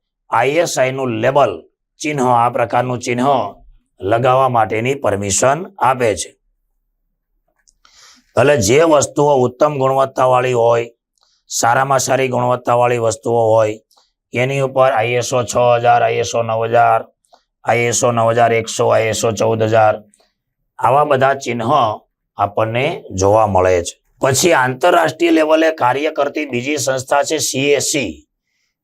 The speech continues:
યાને કે કોડેક્સ એલિમેન્ટેરિયસ કમિશન. સી એ સી ની સ્થાપના ઓગણીસો ને ત્રેસઠ માં કરવામાં આવી અને સી એ સી ની સ્થાપના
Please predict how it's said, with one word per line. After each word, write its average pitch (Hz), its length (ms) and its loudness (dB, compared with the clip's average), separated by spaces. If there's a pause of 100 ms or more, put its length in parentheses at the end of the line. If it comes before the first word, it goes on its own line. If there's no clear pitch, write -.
યાને 131 300 0
કે 147 140 -2
કોડેક્સ 151 640 0
એલિમેન્ટેરિયસ 135 720 -2
કમિશન. 127 680 0 (720)
સી 139 320 0
એ 175 120 2
સી 160 200 -2
ની 165 140 -4
સ્થાપના 147 840 0 (440)
ઓગણીસો 135 480 -2
ને 139 120 0
ત્રેસઠ 113 480 0
માં 143 200 2
કરવામાં 143 440 2
આવી 147 360 -2 (840)
અને 139 360 2
સી 135 300 -4
એ 165 80 0
સી 156 180 -4
ની 165 100 -4
સ્થાપના 135 840 0